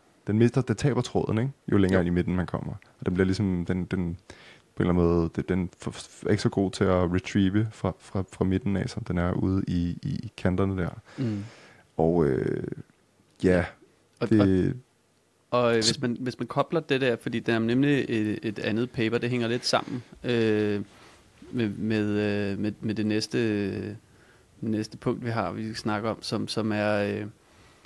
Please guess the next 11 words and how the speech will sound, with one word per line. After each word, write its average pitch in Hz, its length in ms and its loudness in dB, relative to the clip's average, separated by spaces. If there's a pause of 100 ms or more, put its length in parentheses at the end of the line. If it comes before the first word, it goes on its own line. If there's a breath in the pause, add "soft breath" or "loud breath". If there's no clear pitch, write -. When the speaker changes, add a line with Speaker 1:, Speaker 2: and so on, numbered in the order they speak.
(200 soft breath)
Speaker 2:
et 117 100 -10
paper, 113 280 0
der 120 100 2
handler 110 300 -2
om, 104 420 -2
øh, 98 260 -2 (480)
om 113 160 -16
de 120 40 -12
her 110 220 -4
attention - 540 -2
sinks, - 520 -4